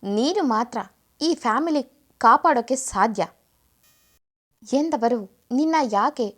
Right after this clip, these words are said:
ವಿರಾಟ್ಗೆ ಅಷ್ಟು ಚಿಕ್ಕ ವಯಸ್ಸಿಗೆ ಕೇಶವ್ ಮದುವೆ ಮಾಡಿಸ್ತಾ ಅನ್ನೋದು ಪ್ರಶ್ನೆ ಅಲ್ವಾ ನಿನಗೆ? ಅದಕ್ಕೆ ಕಾರಣ ನಿನ್ನ ವಿಲ್ ಪವರ್. ನೀನು ಏನ್ ಬೇಕಾದ್ರೂ ಎದುರಿಸ್ತೀಯ ಅನ್ನೋದು ತಿಳಿದಿದ್ದ ಕೇಶವ್,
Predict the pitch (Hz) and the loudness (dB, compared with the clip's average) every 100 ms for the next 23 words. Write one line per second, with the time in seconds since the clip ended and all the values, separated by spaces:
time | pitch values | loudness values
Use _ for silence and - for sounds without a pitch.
0 | - 226 311 466 - 302 285 - _ _ | -10 -6 0 0 0 -2 -2 -4 _ _
1 | 320 339 - 320 - - 349 294 269 269 | -6 -4 -4 -4 -8 -4 -2 0 -2 -4
2 | 269 247 240 277 254 220 - 269 349 311 | -4 -2 -4 -2 -6 -6 -6 -4 -2 -2
3 | 240 247 262 233 214 214 220 - _ _ | -2 -4 -4 -4 -4 -4 -4 -6 _ _
4 | 214 196 - 294 233 185 175 170 165 202 | -2 -2 -2 -2 -2 -2 -4 -8 -6 -8
5 | - _ _ _ - 202 208 226 170 170 | -10 _ _ _ -6 -6 -4 -6 -4 -4
6 | 233 190 - _ _ - 269 311 285 220 | -4 -8 -14 _ _ -8 -2 0 0 2
7 | 247 254 190 170 - _ _ _ _ - | -2 -2 -4 -4 -12 _ _ _ _ -8
8 | 233 254 254 196 185 226 339 277 285 285 | -4 -2 -2 -6 -6 -6 -4 -2 -2 0
9 | 247 277 226 - 190 262 285 - 262 247 | 0 -2 -4 -6 -2 -2 -4 -4 -2 0
10 | 214 240 220 240 - _ _ _ - 294 | -2 -2 -2 -4 -4 _ _ _ -6 -2
11 | 359 339 262 208 208 208 220 226 | -2 -2 -2 -2 -2 -4 -4 -4